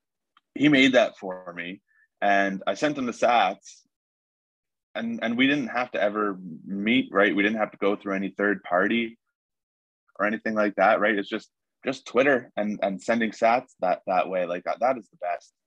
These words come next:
in, in my mind. And I think that's really what cements people into Bitcoin once they know that you can, uh, conduct commerce and, and, uh,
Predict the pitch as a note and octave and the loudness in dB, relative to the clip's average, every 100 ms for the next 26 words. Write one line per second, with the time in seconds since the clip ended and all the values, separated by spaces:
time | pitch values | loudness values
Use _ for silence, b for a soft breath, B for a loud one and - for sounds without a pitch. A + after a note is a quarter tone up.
0 | - F#2 F2 F2+ F2+ F2+ F2+ F2 F2 F2 | -18 -16 -12 -6 0 0 2 0 2 -2
1 | F#2 G2 E2+ E2 _ _ F2+ F2+ - _ | -2 -8 -10 -18 _ _ 0 0 -2 _
2 | b b b _ _ F2 F2+ F#2+ G#2 A2+ | b b b _ _ -12 -4 2 4 4
3 | A#2 A2+ G2 G2+ G2 - _ _ _ _ | 4 2 2 2 2 -2 _ _ _ _
4 | _ - - G#2+ F#2 G2+ - _ _ A2+ | _ -16 -8 -4 -4 -6 -12 _ _ -8
5 | G2+ A2+ A2+ A#2+ _ - G2 G#2 F#2+ F2+ | -2 0 0 -2 _ -8 -6 -6 -10 -6
6 | F#2 - G#2+ G#2+ G#2+ F#2 F2+ F#2+ F2 F2 | -4 -2 -2 -2 -2 -6 -4 -4 0 0
7 | F2+ F2+ F2 - F2+ F2 F#2 F2+ _ _ | 2 -2 -4 -4 -2 -2 -2 -6 _ _
8 | _ _ _ - F2 D#2+ D#2+ D#2 - G2+ | _ _ _ -4 0 0 0 -2 -2 -2
9 | - - F#2 F#2+ B2 A#2+ - - F2+ E2+ | -2 -4 -4 0 -2 -2 -18 -10 -8 -6
10 | - F2+ F2 F2 E2 E2+ | -6 -6 -6 0 4 4